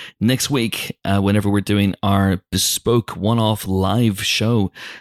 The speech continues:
as part of the London Podcast Festival on the eleventh of September,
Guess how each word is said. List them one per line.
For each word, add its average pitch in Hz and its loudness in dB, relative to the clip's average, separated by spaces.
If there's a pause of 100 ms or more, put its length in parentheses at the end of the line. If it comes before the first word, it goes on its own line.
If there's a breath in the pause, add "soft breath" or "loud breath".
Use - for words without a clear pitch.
as 90 0
part 92 2
of 90 0
the 92 -2
London 92 2
Podcast 90 0
Festival 87 0
on 90 2
the 85 0
eleventh 92 2
of 90 0
September, 92 0